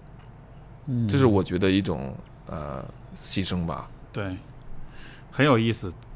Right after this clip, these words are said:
Speaker 1: 所以说，就感觉直觉上来说，自律好像是和抉择和取舍和牺牲有关系。然后你看我们这个 Manly 这个播客呢，又是讲男性气质的，对吧？所以说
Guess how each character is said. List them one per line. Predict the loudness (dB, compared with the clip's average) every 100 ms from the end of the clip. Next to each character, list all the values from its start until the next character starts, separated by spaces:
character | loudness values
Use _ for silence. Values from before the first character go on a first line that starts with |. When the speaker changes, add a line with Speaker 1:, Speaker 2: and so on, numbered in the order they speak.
| -4 -4
Speaker 1:
所 | 0 0
以 |
说， | 2 6 8 8 8 6 4 -4 -14 -14 0
就 | 2
感 | 6 6 6
觉 | 4 4
直 | 4 6 8
觉 | 10
上 | 10
来 | 8
说， | 6
自 | 2 2 4
律 | 4
好 | 2
像 | -2
是 | -2 -2
和 | 2 2 2 0 -8 -18 -20 -20 -20 -20 -20 -18 -20 -18 -4
抉 | 2 6 6
择 | 6 6 4
和 | 2
取 | 2 2 2 2
舍 | 2 -4 -6 -8
和 | -6
牺 | -2 0 0
牲 | 2 0
有 | 0 -2
关 | 0 2 2
系。 | -2 -8 -12 -16 -18 -8 2
然 | 6
后 | 8 8
你 | 8
看 | 6 6
我 | 2
们 | 2 6 6 2 -8 -20 -8
这 | -2
个 | 6
Manly | 6 8 6
这 | 4
个 | 4
播 | 4 4
客 | 6 4
呢， | 4
又 | 2
是 | 0
讲 | -2 -2 -2
男 | 0 4
性 | 6
气 | 6 4 2
质 | 0
的， | -4 -4
对 | -4
吧？ | -4
所 | 0 2
以 |
说 | 4 4 2